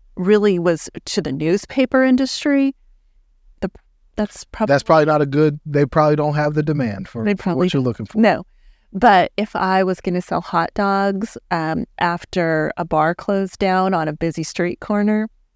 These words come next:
Speaker 2: May have a little bit more demand there.
Speaker 1: <laughs> Or if I was going to sell shoes to, um, a bunch of women who really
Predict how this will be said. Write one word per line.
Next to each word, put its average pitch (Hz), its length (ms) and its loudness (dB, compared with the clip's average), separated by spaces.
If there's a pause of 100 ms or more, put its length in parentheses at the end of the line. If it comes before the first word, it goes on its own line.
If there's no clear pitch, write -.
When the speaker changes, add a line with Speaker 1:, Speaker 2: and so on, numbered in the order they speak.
Speaker 2:
May 127 240 0
have 131 160 2
a 135 60 0
little 151 100 0
bit 165 140 0
more 208 160 2
demand 277 400 2
there. 151 280 0
Speaker 1:
<laughs> 359 800 -2
Or 214 840 2
if 226 200 -2
I 196 160 4
was 196 160 -4
going 196 380 -2
to 175 440 -2 (280)
sell 208 320 2
shoes 214 760 0 (380)
to, 175 580 2 (100)
um, 160 400 -2 (280)
a 202 80 0
bunch 196 320 0
of 180 320 0 (800)
women 208 420 4
who 175 600 0 (960)
really 180 540 4